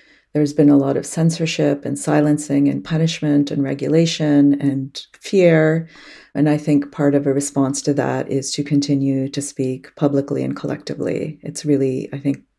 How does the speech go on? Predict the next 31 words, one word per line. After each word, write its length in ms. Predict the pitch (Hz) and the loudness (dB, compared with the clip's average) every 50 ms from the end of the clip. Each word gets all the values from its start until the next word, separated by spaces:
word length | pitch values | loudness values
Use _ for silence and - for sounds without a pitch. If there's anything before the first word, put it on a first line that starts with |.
| _ _ - - - | _ _ -16 -14 -10
critical 680 | - - 143 139 139 - 147 143 147 - - - - - | -4 -2 -2 -2 -2 -2 -4 -4 -4 -4 -6 -8 -10 -12
to, 440 | - - 156 139 131 135 135 - - _ - | -6 -2 -2 0 0 -2 -6 -10 -12 _ -10
to 100 | - 147 | -8 -4
do 200 | 151 143 143 143 | 0 2 2 2
that. 420 | 147 147 139 135 - 117 - - _ _ _ - - - - - - - _ _ _ - | 2 -2 -4 -4 -4 -6 -8 -10 _ _ _ -20 -20 -20 -20 -20 -20 -20 _ _ _ 2
In 120 | 196 190 | 4 4
the 100 | 190 175 | 6 4
book, 640 | 165 170 180 185 190 190 190 190 - - - _ _ _ _ _ _ - | 6 8 8 8 8 6 4 0 -12 -16 -16 _ _ _ _ _ _ -4
you 100 | - 165 | 0 2
know, 100 | 160 151 | 4 6
most 300 | 165 175 196 202 - - | 6 6 6 6 4 2
of 80 | 285 277 | 4 4
the 80 | 247 | 4
participants 680 | 247 247 240 220 - 185 175 - 190 202 185 175 - | 2 2 0 0 0 -2 -2 -2 -2 0 0 0 2
in 80 | 196 175 | 2 2
the 60 | 165 | 4
book, 200 | 147 147 147 - | 4 4 2 4
Ethel, 220 | 170 165 165 185 175 | 2 2 4 4 4
didn't 280 | 156 165 165 165 180 | 6 6 4 4 4
identify 520 | 165 160 160 165 147 151 156 156 - 156 143 | 4 4 6 6 4 4 2 0 0 0 0
at 180 | - - - | 0 0 2
all 220 | 147 143 143 143 139 | 2 4 4 4 4
as, 180 | 139 139 - - | 2 -2 -4 -2
as 180 | - 160 - 151 | 0 0 2 2
activists, 800 | 151 - - - - - - - - - - - - - - - | 0 -2 -2 -4 -8 -4 -2 -2 -4 -4 -8 -12 -12 -12 -6 -2
right? 260 | 165 156 156 180 - | 0 0 0 0 0
In 120 | - 170 165 | 0 0 0
fact, 480 | 170 - 180 170 170 165 165 - 143 | 0 0 0 0 0 -2 -4 -6 2
they 260 | 143 160 160 165 170 | 4 4 6 6 4
were 160 | 175 175 160 156 | 4 2 2 2
like, 240 | 147 143 - - | 2 0 0 0